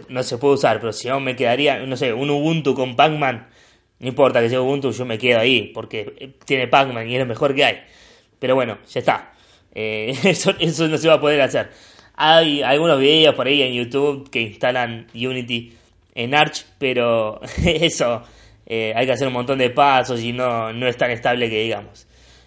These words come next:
Pero bueno, así están las cosas. Eh, quería comentarles esto y quería se-, que este tema sea como un puntapié inicial, eh, para el podcast, para esta nueva temporada, para empezar a volver a hacer lo que, lo que quería.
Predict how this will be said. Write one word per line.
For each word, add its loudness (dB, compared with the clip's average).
Pero 4
bueno, 2
así 2
están 4
las 4
cosas. 0
Eh, 2
quería 4
comentarles 2
esto 6
y 0
quería 2
se-, -10
que 0
este -2
tema 0
sea 0
como -2
un -6
puntapié -2
inicial, 0
eh, -2
para 4
el 2
podcast, 4
para 4
esta 0
nueva 0
temporada, 4
para 2
empezar 0
a 6
volver 2
a -2
hacer 0
lo 0
que, -2
lo -2
que -2
quería. 4